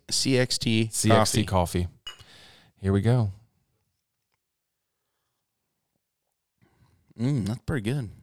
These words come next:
Speaker 2: Oh, man.
Speaker 1: Indonesia.
Speaker 2: Indonesia. Mm.
Speaker 1: Mm.
Speaker 2: Now I'm
Speaker 1: I
Speaker 2: getting
Speaker 1: like this better than last week's.
Speaker 2: I do too. I'm getting, you're a Sumatra guy though, right?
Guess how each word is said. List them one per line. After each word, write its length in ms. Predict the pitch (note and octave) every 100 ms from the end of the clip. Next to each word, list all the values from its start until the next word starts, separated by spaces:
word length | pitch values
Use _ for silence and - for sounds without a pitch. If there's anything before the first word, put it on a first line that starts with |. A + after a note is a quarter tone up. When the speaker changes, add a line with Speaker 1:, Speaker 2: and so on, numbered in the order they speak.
| -
Speaker 2:
Oh, 500 | A#2 A#2 A2 G2+ F2+
man. 500 | E2 F2+ F#2 F2 D2 - - _ _ _ -
Speaker 1:
Indonesia. 800 | A#2+ B2+ G2+ G#2 B2+ A#2+ G2+ - -
Speaker 2:
Indonesia. 640 | F#2+ F#2+ F#2+ F2 E2+ E2+ - _ _ _ _ _ G#2+
Mm. 260 | G#2+ F#2 F2+ F2+
Speaker 1:
Mm. 120 | F#2 G2 - -
Speaker 2:
Now 180 | F#2 A2+
I'm 80 | C3
Speaker 1:
I 40 |
Speaker 2:
getting 180 | A2 C#3
Speaker 1:
like 160 | C3+ F#2+
this 120 | G2
better 280 | G#2+ G2+ F#2+
than 160 | F#2
last 280 | F#2 A2 -
week's. 320 | E2+ - - -
Speaker 2:
I 120 | G2
do 100 | F#2
too. 240 | F2+ F#2 A2+ - _ _ _ _ _
I'm 240 | A2 B2+
getting, 440 | A2+ G#2+ G2 F#2+ -
you're 360 | - F2 C#3 G#3+
a 40 |
Sumatra 520 | C#3+ A#2 A2 A2+ -
guy 320 | E2+ F2+ D2+ C#2+
though, 140 | C2
right? 320 | D2+ F2 F2+